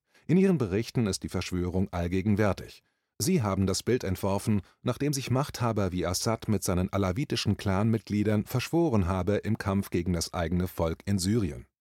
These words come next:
Das Motiv dieser Verschwörung ist alleine der Machterhalt seiner Clique, so die westliche Darstellung. In Russland ist es nicht anders. Auch dort präsentieren die westlichen Medien dem Konsumenten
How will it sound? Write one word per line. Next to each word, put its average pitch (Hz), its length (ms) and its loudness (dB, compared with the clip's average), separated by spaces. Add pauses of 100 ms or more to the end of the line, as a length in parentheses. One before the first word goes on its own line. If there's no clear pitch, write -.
(340)
Das 131 180 0
Motiv 147 400 -2
dieser 110 240 0
Verschwörung 101 640 0
ist - 180 -4
alleine 123 380 0
der 104 100 2
Machterhalt 95 720 -2
seiner 90 300 0
Clique, - 380 -2 (380)
so 156 200 -2
die 147 160 -2
westliche 98 460 -2
Darstellung. - 640 -2 (720)
In 170 80 4
Russland 117 480 0
ist - 240 -2
es 110 100 -4
nicht 135 200 -4
anders. 117 560 -2 (100)
Auch 135 180 2
dort 160 280 -2
präsentieren 104 600 0
die 87 140 0
westlichen 101 480 0
Medien 117 480 2
dem 90 200 2
Konsumenten 95 720 0